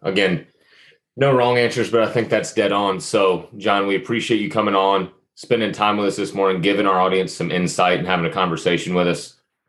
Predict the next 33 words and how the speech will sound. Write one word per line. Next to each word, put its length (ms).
you 80
know, 120
and 180
to 180
our 80
audience, 500
thank 240
you 120
for 100
spending 320
time 260
with 140
us 160
as 160
well. 520
We 120
do 200
hope 200
this 180
has 120
generated 400
value 300
for 180
you. 520
And 160
if 160
you 80
can 140
think 180
of 160
anybody 460
that 180
this 360